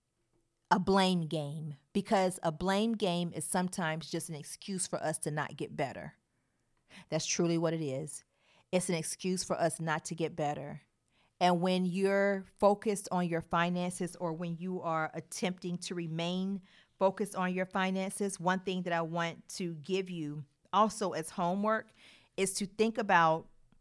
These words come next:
something that you spend on yourself every single month that you know that you wouldn't wanna give up.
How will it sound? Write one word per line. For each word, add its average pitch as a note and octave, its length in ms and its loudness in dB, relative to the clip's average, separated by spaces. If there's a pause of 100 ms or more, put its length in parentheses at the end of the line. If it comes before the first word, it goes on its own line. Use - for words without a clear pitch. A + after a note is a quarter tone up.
(540)
something C4 460 4
that F#3 160 6
you F#3+ 100 0
spend F3+ 520 0
on F3+ 200 2
yourself E3+ 380 2 (120)
every F#3 260 2
single E3+ 380 -2
month D#3 360 -2 (1400)
that F#3 160 4
you G#3 180 4
know G3 220 4
that F3+ 140 0
you G3+ 180 2
wouldn't G3+ 320 2
wanna F#3 180 2
give G3 240 2
up. A3 400 0